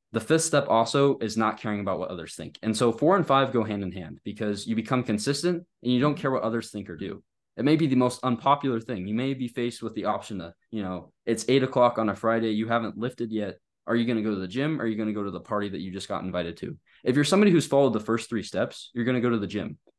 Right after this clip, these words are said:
And people may say, "Why would you do that? You're missing out on such a great time. That must suck. Why would you do that to yourself?" And you're gonna sit there and you're gonna say,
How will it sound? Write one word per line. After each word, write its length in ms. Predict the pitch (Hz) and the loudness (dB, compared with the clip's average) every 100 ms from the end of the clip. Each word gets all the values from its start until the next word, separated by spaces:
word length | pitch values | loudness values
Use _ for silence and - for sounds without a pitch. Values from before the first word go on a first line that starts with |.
| _ _ | _ _
And 120 | 120 123 | -2 2
people 180 | 156 | 2
may 140 | 147 131 | 2 0
say, 320 | 131 117 110 _ _ | 0 -2 -4 _ _
"Why 120 | 147 | 2
would 160 | 151 120 | 2 2
you 80 | 113 | -2
do 200 | 120 123 | -2 0
that? 220 | 120 113 | 0 0
You're 100 | 113 | -2
missing 260 | 113 120 104 | -4 -6 -6
out 80 | |
on 80 | 95 | -8
such 180 | 101 98 | -8 -10
a 40 | |
great 220 | 95 90 - | -6 -8 -2
time. 500 | 120 120 120 110 - _ _ | 2 2 2 0 -4 _ _
That 180 | 117 110 | 0 0
must 240 | 95 - | -2 -2
suck. 280 | 127 120 - | 0 0 0
Why 140 | 107 | -2
would 180 | 110 107 | 0 -2
you 80 | 92 | -4
do 160 | 117 117 | -4 -2
that 180 | 113 | -2
to 100 | - | -4
yourself?" 420 | 113 107 110 107 107 _ _ _ _ | -6 -4 -4 -4 -10 _ _ _ _
And 80 | 127 | 0
you're 100 | 165 | 2
gonna 100 | 156 | 0
sit 180 | 151 143 | -2 -6
there 100 | 123 | -4
and 80 | 117 | -4
you're 80 | |
gonna 100 | 110 | -4
say, 340 | 104 110 107 | -6 -6 -8